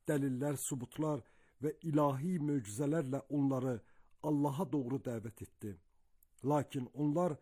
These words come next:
haqqı qəbul etməkdənsə onunla müxalifət edib, korluğu hidayətdən üstün tutdular. Səmud qövmünün müxalifəti cahillik və həqiqəti tanımamağa görə yox,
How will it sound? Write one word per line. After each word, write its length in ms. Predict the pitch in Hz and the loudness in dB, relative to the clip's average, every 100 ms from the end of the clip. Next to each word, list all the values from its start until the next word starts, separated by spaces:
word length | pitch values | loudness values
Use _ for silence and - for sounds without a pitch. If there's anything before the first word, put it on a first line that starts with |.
| _ _ - | _ _ -6
haqqı 380 | 160 - - 180 | -6 -4 2 2
qəbul 420 | - 143 123 139 | 2 -2 0 -4
etməkdənsə 760 | - - 139 - 202 214 - 127 98 _ _ | -6 -6 -6 -2 2 2 2 0 -2 _ _
onunla 540 | 202 190 160 147 135 117 - _ | 2 4 4 2 0 -4 -12 _
müxalifət 680 | 127 143 139 123 185 185 | -6 -4 -4 -4 -4 -2
edib, 280 | 147 127 123 _ _ _ _ _ _ | -2 0 0 _ _ _ _ _ _
korluğu 760 | - 160 147 127 135 127 185 175 - _ _ - | -6 0 0 2 0 4 4 4 0 _ _ -4
hidayətdən 760 | 156 151 131 107 98 - 135 | 0 2 0 -2 -8 -8 -6
üstün 340 | 139 - 196 202 | -6 -2 0 0
tutdular. 460 | - - 117 95 - - _ _ _ _ _ _ _ _ _ _ _ _ - | -2 -4 -4 -4 -12 -20 _ _ _ _ _ _ _ _ _ _ _ _ -8
Səmud 460 | - 160 196 233 - | 0 2 4 4 6
qövmünün 540 | 202 170 190 190 180 | 4 6 4 4 4
müxalifəti 800 | 160 - 156 143 135 - 196 196 - _ _ - | 0 0 0 0 -2 2 4 4 0 _ _ -8
cahillik 800 | 156 156 127 110 127 151 202 - _ _ _ - | 2 2 2 -2 -4 0 0 -2 _ _ _ -14
və 320 | 123 175 190 - _ _ _ _ | -2 2 2 -2 _ _ _ _
həqiqəti 840 | - 156 131 135 127 143 127 190 190 | -2 -2 -2 -6 -2 -2 0 -2 -2
tanımamağa 720 | - 143 185 185 151 131 117 | -4 -2 2 2 2 0 -4
görə 240 | 107 113 120 | -4 -2 0
yox, 300 | 131 185 | 4 4